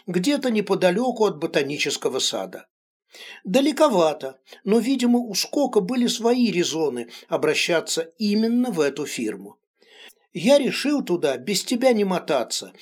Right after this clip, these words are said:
сначала обсудить. Ну, так какие будут приказания, шеф?» Гуров задумчиво потер виски. Ему не хотелось строить планы до тех пор, пока генерал не вернется из министерства.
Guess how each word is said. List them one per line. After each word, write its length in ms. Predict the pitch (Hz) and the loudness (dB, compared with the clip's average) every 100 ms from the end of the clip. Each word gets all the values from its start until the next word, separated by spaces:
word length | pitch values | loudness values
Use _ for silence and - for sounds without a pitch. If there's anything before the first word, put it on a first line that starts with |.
| - - | -14 -6
сначала 580 | - 185 185 196 165 | -2 0 2 2 0
обсудить. 720 | 147 - - 135 120 110 - - _ _ _ _ | -2 -2 -4 -4 -6 -8 -12 -20 _ _ _ _
Ну, 480 | 165 185 240 254 - _ _ - | 2 4 4 0 -10 _ _ 2
так 220 | 208 - | 2 4
какие 400 | 220 190 302 311 | 2 2 0 0
будут 380 | 294 294 277 - | 0 -2 -2 -2
приказания, 760 | 277 285 240 277 262 123 104 | 0 2 2 2 0 -2 -8
шеф?» 480 | - - - - - _ _ _ _ _ _ _ _ _ _ _ _ _ _ _ - - - - | -4 0 0 -2 -12 _ _ _ _ _ _ _ _ _ _ _ _ _ _ _ -20 -20 -20 -16
Гуров 460 | 139 143 233 262 190 | -8 0 2 2 0
задумчиво 720 | 202 147 143 139 - 156 147 | 0 0 -4 -4 -2 -2 -2
потер 480 | 147 139 - 113 101 | -2 -4 -2 -2 -2
виски. 560 | 113 - - - - _ _ _ _ - - - | -6 -6 -8 -14 -18 _ _ _ _ -20 -16 -6
Ему 300 | 180 254 285 | -2 0 2
не 120 | 262 | 2
хотелось 560 | 233 240 247 220 190 | 2 0 2 0 0
строить 520 | - 185 185 170 - - | -2 0 2 0 -2 -4
планы 420 | 160 202 165 139 | -2 0 -2 -2
до 160 | 147 | -4
тех 300 | 139 190 226 | 0 -2 -2
пор, 300 | - 240 277 - - - | -2 -2 -2 -8 -20 -2
пока 300 | - 165 185 | 0 2 0
генерал 540 | 131 156 147 156 226 | 0 -2 0 0 2
не 100 | 240 | 0
вернется 580 | 196 196 156 143 127 - | 2 0 0 -4 -4 -4
из 140 | 139 127 | -4 -4
министерства. 840 | 131 131 - 110 92 - - | -4 -4 -4 -6 -8 -10 -16